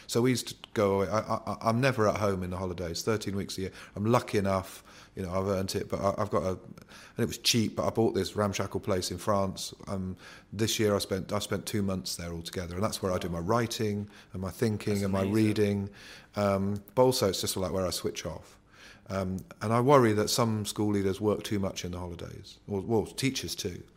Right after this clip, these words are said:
Speaker 1: You know, you need that time to switch off. Those holidays are important.
Speaker 2: You have to.
Speaker 1: Yeah.
Speaker 2: It's about looking after yourself.
Speaker 1: Absolutely.
Speaker 2: You talked about a resilience tank earlier, but also about the stress, stress tank.
Speaker 1: Yeah.
Speaker 2: And it's just like, if you're not kind of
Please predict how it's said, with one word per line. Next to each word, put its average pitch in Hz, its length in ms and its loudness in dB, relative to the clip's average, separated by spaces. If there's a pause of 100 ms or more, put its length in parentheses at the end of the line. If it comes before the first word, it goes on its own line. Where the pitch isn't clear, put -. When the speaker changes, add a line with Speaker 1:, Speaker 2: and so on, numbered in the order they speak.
(320)
Speaker 1:
You 113 100 0
know, 110 80 4
you 101 160 4
need 113 280 2
that 104 180 0
time 98 220 0
to - 80 -10
switch - 200 -4
off. 95 200 0
Those 101 180 0
holidays 98 360 -2
are 95 100 0
important. 92 420 -2
Speaker 2:
You 170 60 -4
have 208 220 -8
to. 101 140 -10 (260)
Speaker 1:
Yeah. 90 180 -4 (120)
Speaker 2:
It's - 80 -18
about 156 240 -8
looking 147 240 -4
after 185 280 -2
yourself. 110 380 -4
Speaker 1:
Absolutely. 120 560 2
Speaker 2:
You - 60 -4
talked 143 160 -2
about 123 280 -2
a 110 60 -8
resilience 120 580 -4
tank 120 380 -6
earlier, 120 360 -4
but 113 140 -6
also 120 260 -6
about 107 180 -6
the 104 40 -8
stress, 120 340 -8 (140)
stress 127 320 -2
tank. 120 360 -2 (260)
Speaker 1:
Yeah. 92 180 -2 (140)
Speaker 2:
And 123 120 -2
it's 120 140 0
just 135 120 -2
like, 120 160 6
if 127 100 2
you're 156 100 4
not 151 300 2
kind 120 340 -2
of 110 320 -2